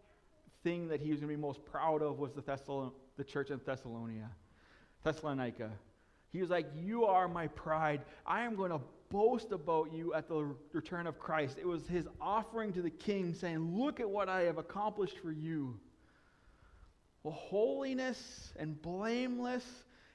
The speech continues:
is the other thing. It's our, it, the question is, when we stand before Christ and we stand and we have to give an account for all that God has called us to and the life that we live,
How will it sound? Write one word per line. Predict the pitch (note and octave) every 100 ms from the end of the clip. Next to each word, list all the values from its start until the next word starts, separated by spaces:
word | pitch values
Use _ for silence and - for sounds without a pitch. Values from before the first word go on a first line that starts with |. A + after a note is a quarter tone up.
| -
is | F#3+
the | F3+ -
other | F#3+ G3+ G3
thing. | D#3+ E3 C#3+ B2 A2+ G#2 - - -
It's | F3+
our, | G3 G3+ G3
it, | A3 G#3 G3+
the |
question | F#3+ A3+ A3 A3 A3+
is, |
when | G3+ G3
we | G3+ A#3
stand | - B3+ A#3+
before | A3+ G#3 G#3
Christ | G3+ - F3 E3 C#3 -
and | E3+
we | F3 F#3+
stand | - - G#3+ A3+ A#3+ A3
and | F#3+
we |
have | F#3 F3+
to |
give | E3 G#3
an | G3
account | D#3+ - A3+ A3 A3 - - -
for | - F3
all | A#2+ G#3+ C4
that | B3+ A#3
God | A3+ A3
has | G#3+
called | - G3+ G3
us | F#3 -
to | F#3
and | F3+ D#3+ D#3 C#3
the | E3 E3
life | F#3+ A#3 B3 -
that | A3
we | G#3
live, | F3+ F#3+ F3+